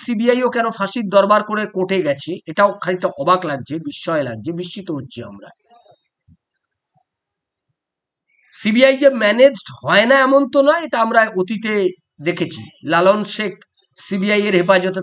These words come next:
থাকা অবস্থায় তার মৃত্যু ঘটে গেছে, কাম ওইখানের বকটুইয়ের পুরো ঘটনা ধামাচাপা পড়ে গেছে। তো সিবিআই বা ইডি ম্যানেজড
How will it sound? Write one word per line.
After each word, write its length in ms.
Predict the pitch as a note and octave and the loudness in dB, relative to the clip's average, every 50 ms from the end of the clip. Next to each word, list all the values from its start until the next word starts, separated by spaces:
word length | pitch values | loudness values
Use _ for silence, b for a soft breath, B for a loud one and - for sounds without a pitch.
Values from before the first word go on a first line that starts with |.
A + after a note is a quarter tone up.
| F#3 A3 | -8 -8
থাকা 180 | F3 - F3 F3 E3+ | -6 -2 -2 0 0
অবস্থায় 440 | E3+ E3 E3 - - D#3+ C#3+ B2+ A#2 - _ _ _ _ _ _ _ _ _ _ - | 0 -4 -6 -4 -6 -6 -6 -6 -8 -14 _ _ _ _ _ _ _ _ _ _ -6
তার 100 | E3 E3 E3+ | -4 -2 0
মৃত্যু 220 | F3 E3 E3+ F3 E3+ C3 | 0 -2 -2 -2 -4 -4
ঘটে 160 | C3 - A#2+ A2+ G#2+ | -4 -8 -10 -12 -14
গেছে, 160 | G#2 - - - E3+ | -14 -16 -8 -4 0
কাম 120 | F3+ F#3+ G3 F#3+ F3+ D3+ C#3 - E3+ | 0 0 0 -2 -6 -8 -8 -6 -6
ওইখানের 420 | E3+ E3+ F#3 F#3 F#3+ G3 F#3+ F3+ D#3 C3 C3 D#3+ | -4 -2 0 0 0 0 -2 -2 -4 -6 -4 -4
বকটুইয়ের 460 | F3 E3+ - - G3 G3 F#3+ F#3+ E3+ - | -4 -4 -4 -8 -6 -4 -4 -4 -4 -6
পুরো 140 | F3+ F#3+ F#3+ D3+ D3+ | -6 -6 -4 -2 -2
ঘটনা 240 | D#3 D#3 F3+ F#3 F#3 E3 | -4 -2 -2 -2 -2 -2
ধামাচাপা 400 | D3 D3 D#3 D3+ D3+ D3+ C#3+ C3+ - | -2 -2 -2 -2 -4 -2 -2 -2 -2
পড়ে 140 | A2 G#2+ - - | -2 -6 -16 -20
গেছে। 200 | _ - - - - _ _ _ _ _ D#3 _ _ _ _ _ _ _ _ _ _ _ _ _ _ _ _ _ _ _ _ _ _ _ _ _ _ _ b b b b b b E3 b _ _ _ _ _ _ _ _ _ _ _ _ _ _ _ _ _ _ _ _ _ _ _ _ _ _ _ _ - | _ -20 -20 -20 -20 _ _ _ _ _ _ _ _ _ _ _ _ _ _ _ _ _ _ _ _ _ _ _ _ _ _ _ _ _ _ _ _ _ b b b b b b _ b _ _ _ _ _ _ _ _ _ _ _ _ _ _ _ _ _ _ _ _ _ _ _ _ _ _ _ _ -4
তো 60 | A#3+ A#3 A#3+ - - | -4 -4 -2 -2 0
সিবিআই 420 | A#3+ C4 B3 B3+ C#4 D4 C#4+ D4+ D4+ D4 C#4 A#3+ G3 F#3 G#3 | 0 2 4 6 6 6 6 6 2 -2 -4 -6 -4 2 4
বা 120 | A3 A#3 A#3 A#3 A3+ - - G3+ A3+ | 6 8 8 6 6 2 0 -2 -2
ইডি 220 | G#3+ G#3+ C4 C4+ C4+ C4 A#3 G#3 G#3+ | 2 4 4 4 4 2 2 2 4
ম্যানেজড 420 | G3+ G#3 A#3+ B3 B3 B3+ - - | 4 6 6 4 2 2 -4 -10